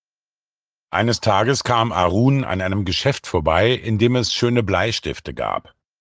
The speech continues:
Er schaute auf den Bleistiftstummel in seiner Hand und warf ihn kurzerhand in den Straßengraben. Am Abend teilte er seinem Großvater mit, dass er einen neuen Bleistift brauche.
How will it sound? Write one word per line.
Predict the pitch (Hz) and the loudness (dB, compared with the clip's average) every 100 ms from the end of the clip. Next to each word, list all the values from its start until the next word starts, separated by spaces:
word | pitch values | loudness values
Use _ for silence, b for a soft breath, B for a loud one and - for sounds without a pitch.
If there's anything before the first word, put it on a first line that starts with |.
| _ _ | _ _
Er | 69 67 | 0 0
schaute | 65 - 82 78 82 | 0 0 2 2 2
auf | 76 - | 0 0
den | 90 71 | -2 0
Bleistiftstummel | 73 85 80 - 92 - - - 101 98 98 98 | 2 0 0 -2 -4 -2 -6 -2 0 2 0 0
in | 90 | -2
seiner | 82 87 85 71 | -2 -2 0 0
Hand | 90 110 113 | 0 -2 -4
und | 98 90 78 | -6 -6 -2
warf | 87 101 | 0 0
ihn | 101 104 | -2 -6
kurzerhand | 95 113 107 120 85 101 98 | -2 -4 0 0 0 -2 -4
in | 98 | -4
den | 104 104 | -4 -4
Straßengraben. | - 101 95 78 73 55 50 50 60 50 _ _ _ _ _ _ | -6 -2 0 0 -2 -4 -2 -2 -4 -16 _ _ _ _ _ _
Am | - 90 | -4 -2
Abend | 87 113 151 113 67 - - - | 2 2 2 0 -4 -8 -12 -6
teilte | 107 107 123 | -2 0 0
er | 101 | 0
seinem | 101 101 | 0 0
Großvater | 87 87 123 - 90 82 82 | -2 0 -2 0 -2 0 0
mit, | 107 - - _ _ _ | -2 -4 -14 _ _ _
dass | - 110 | -2 2
er | 120 | 2
einen | 107 113 | 2 2
neuen | 107 107 110 | 2 2 2
Bleistift | 104 95 117 - 69 - | 2 2 0 -2 -6 -6
brauche. | - 55 53 - 50 | -6 -2 -2 -6 -14